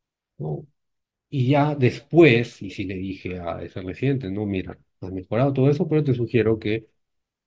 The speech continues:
continúes por un psiquiatra, tú mismo lo escoges, un, y un psicólogo para que también haga psicoterapia", ¿no? Pero le cambias la vida, ¿no? Era literalmente él,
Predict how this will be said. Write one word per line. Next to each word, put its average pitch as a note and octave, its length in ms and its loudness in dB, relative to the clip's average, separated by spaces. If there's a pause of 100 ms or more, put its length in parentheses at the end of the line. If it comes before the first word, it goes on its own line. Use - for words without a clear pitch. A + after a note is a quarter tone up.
(500)
continúes G2 720 -2 (140)
por E2+ 180 -8
un E2+ 160 -10
psiquiatra, A#2+ 480 0
tú F#2+ 100 -6
mismo F2+ 220 -4
lo G#2+ 100 0
escoges, C3 600 0
un, G2+ 240 -4
y G#2 100 -4
un G2 100 -4
psicólogo B2+ 640 2
para G2 240 -6
que - 220 -12 (360)
también G2 360 -6
haga F2+ 200 -4
psicoterapia", G2 840 -4
¿no? A2 160 -8 (720)
Pero A2 360 2
le G2+ 120 2
cambias G#2+ 280 -2
la F#2 80 -4
vida, A2 360 -2
¿no? B2+ 220 -4
Era G2+ 160 -6
literalmente F#2+ 1000 -2
él, F2+ 240 -10